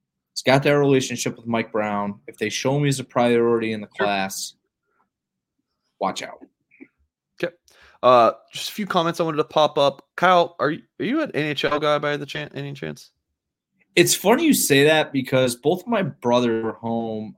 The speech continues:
Speaker 1: um, you know, we were hanging out, uh, over the winter, and both those guys are huge hockey guys compared to me. And they watch a lot more N H L than me. And now I'm watching a lot of N H L as well.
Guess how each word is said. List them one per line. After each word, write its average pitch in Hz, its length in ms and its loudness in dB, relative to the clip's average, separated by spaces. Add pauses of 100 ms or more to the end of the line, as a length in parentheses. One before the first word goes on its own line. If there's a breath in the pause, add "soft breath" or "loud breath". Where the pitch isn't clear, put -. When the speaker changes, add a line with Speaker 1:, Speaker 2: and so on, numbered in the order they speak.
(120)
Speaker 1:
um, 101 560 -8 (300)
you 120 80 -6
know, 101 240 -6
we 104 120 -6
were 107 120 -6
hanging 117 320 -4
out, 104 360 -8 (360)
uh, 95 320 -12 (100)
over 90 180 -14
the 98 80 -12
winter, 113 380 -2
and 101 280 -10
both 139 200 -2
those 131 220 -2
guys 107 200 -4
are 95 60 -12
huge - 340 -6
hockey 110 320 -2
guys 117 320 -2
compared 101 340 -8
to 95 60 -10
me. 143 340 -4 (800 soft breath)
And 113 440 -2
they 123 80 4
watch 135 240 4
a 120 60 -2
lot 120 280 -2
more 131 220 -2
N 123 220 -8
H - 80 -4
L 127 220 0
than 110 220 -6
me. 165 360 -4 (220)
And 120 400 0
now 127 340 0
I'm 120 240 0
watching 101 320 -8
a - 20 -6
lot 95 180 -6
of - 60 -14
N 95 140 -20
H 98 140 -16
L 87 160 -6
as 87 120 -12
well. 87 240 -8